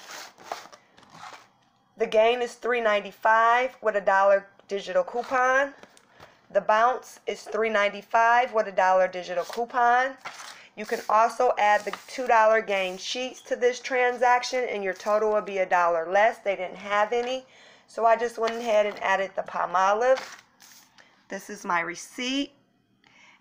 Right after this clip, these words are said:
eight dollars and ninety-one cents. If you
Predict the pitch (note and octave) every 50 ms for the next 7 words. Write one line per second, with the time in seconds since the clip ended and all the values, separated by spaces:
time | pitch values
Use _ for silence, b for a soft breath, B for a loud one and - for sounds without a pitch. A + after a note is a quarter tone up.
0 | b b G3 G#3 G#3+ G#3 G#3+ A3+ A3+ A3 A3+ A#3+ A#3+ A#3+ B3 C4 - - G#3+ G#3+
1 | G#3 G3 G3 G3+ G#3 G3+ G#3 G3+ G3 F#3+ F3+ F3 F3+ - - - - A#3+ B3 B3
2 | B3+ C4+ - _ B B B B B B G3 G3+ - - A#3 A3+